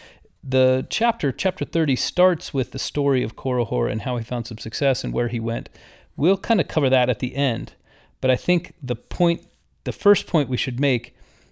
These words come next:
is to talk about what his teachings actually were. So it isn't until Alma is brought up in front of one of the chief priests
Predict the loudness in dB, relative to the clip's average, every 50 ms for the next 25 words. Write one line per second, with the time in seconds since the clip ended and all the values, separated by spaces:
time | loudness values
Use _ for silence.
0 | -20 -20 _ -10 -8 -8 -8 -8 -8 -4 -4 -4 -2 0 2 2 2 2 2 2
1 | 0 0 -2 -4 -4 -4 -4 -4 -4 -2 -4 -4 -2 -2 -4 -4 -4 -6 -6 -6
2 | -6 -6 -6 -8 -8 -8 -10 -12 -16 _ _ _ _ -20 -20 _ _ _ _ _
3 | -6 -2 2 2 4 4 2 2 0 -4 _ _ _ _ _ _ _ _ _ _
4 | -4 0 4 4 4 6 6 4 4 4 2 4 2 2 4 2 2 2 2 2
5 | 0 0 -2 -2 -2 -4 -2 0 2 4 6 6 6 4 4 2 -2 -8 -4 -4
6 | -4 -2 0 0 0 0 0 0 0 0 0 0 -2 -4 -4 -4 -4 -2 -2 -4
7 | -4 -4 -4 -4 -4 -4 -6 -4 -2 0 0 0 -2 -4 -6 -8 -8 -10 -12